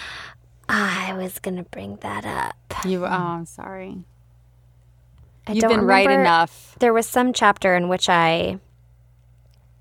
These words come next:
Speaker 1: Oh, in the next chapter, in Madness. I speculated that because she considered writing Muhtar's name in the notebook.
Speaker 2: Oh, right.
Speaker 1: So I was like,
Speaker 2: Right.
Speaker 1: "Girl, that notebook is, that notebook is for your dead victims."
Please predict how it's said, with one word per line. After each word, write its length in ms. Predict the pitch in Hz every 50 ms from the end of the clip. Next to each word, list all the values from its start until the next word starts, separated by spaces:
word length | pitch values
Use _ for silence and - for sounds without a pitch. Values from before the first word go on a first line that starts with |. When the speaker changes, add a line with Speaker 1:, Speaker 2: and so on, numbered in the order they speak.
| _ - - - - - 320
Speaker 1:
Oh, 120 | 330 262
in 100 | 226 214
the 80 | 196 196
next 240 | 226 277 285 -
chapter, 300 | - 170 143 - - - -
in 180 | - - 185
Madness. 640 | 190 196 214 233 - - - - - - - - - _ _ - - - - - - -
I 80 | - 226
speculated 600 | 226 - - 247 254 - 262 233 226 208 208 208
that 200 | 202 185 - -
because 760 | - 196 - 202 196 180 175 175 175 180 - - - - - _ _ _ _ _ _ _ _ _ _ _ _ _ _ -
she 340 | - - - - - 240 233
considered 520 | - - 233 220 - - 226 220 220 202 190
writing 400 | 185 208 202 196 208 202 196 190
Muhtar's 400 | 185 185 - 208 190 190 - 202
name 260 | 196 190 185 185 180
in 60 | 175
the 80 | 170 165
notebook. 400 | 170 180 - - - - - -
Speaker 2:
Oh, 120 | 214 226
right. 720 | 226 196 190 208 226 254 262 220 175 - - - - - _
Speaker 1:
So 180 | - - - 254
I 20 |
was 160 | 262 277 262
like, 220 | - 269 262 262 240
Speaker 2:
Right. 160 | 190 196 208 226
Speaker 1:
"Girl, 280 | 339 339 349 339 339 320
that 160 | 330 339 339
notebook 340 | 320 320 320 320 320 311 -
is, 200 | 320 - - - - 233 - _ -
that 160 | 294 294 311
notebook 320 | 302 311 302 294 294 285 -
is 120 | 294 -
for 80 | - 302
your 340 | 285 285 277 269 226 226 - _ _ 202 185 -
dead 340 | - 254 247 262 269 247 226
victims." 1000 | 226 - - - - 247 226 208 190 175 165 156 - 190 190 - - - - -